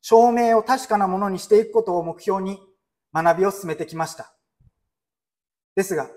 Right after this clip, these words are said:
牧師になるために必要な証明感を、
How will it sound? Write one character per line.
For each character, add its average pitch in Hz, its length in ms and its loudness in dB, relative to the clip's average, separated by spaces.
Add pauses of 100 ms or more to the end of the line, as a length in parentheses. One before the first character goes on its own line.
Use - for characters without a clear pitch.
(800)
牧 190 180 -2
師 240 120 -6
に 233 80 0
な 247 120 6
る 226 60 2
た 214 100 2
め 180 120 -2
に 175 80 -8
必 208 220 -4
要 220 100 6
な 208 100 2
証 226 240 6
明 220 160 4
感 135 320 -8
を、 135 80 -14